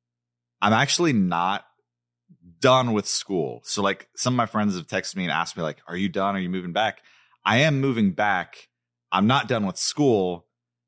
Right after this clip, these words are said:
because I'm doing some stuff over the summer. And so I'm, like, not technically graduated. It's a whole, like,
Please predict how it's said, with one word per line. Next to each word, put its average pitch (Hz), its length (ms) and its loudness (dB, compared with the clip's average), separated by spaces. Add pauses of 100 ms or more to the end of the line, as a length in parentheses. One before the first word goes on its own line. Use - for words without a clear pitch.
because 107 240 0
I'm 101 160 2
doing 117 380 -2
some 98 160 -6
stuff - 320 -2
over 87 180 -4
the 67 120 -12
summer. 67 580 -2 (500)
And 92 220 0
so 101 320 2
I'm, 90 180 -2
like, 87 220 -6
not 104 240 0
technically 95 400 -6
graduated. 78 880 -4
It's 101 180 -6
a 101 60 -2
whole, 87 440 -4
like, 73 440 -6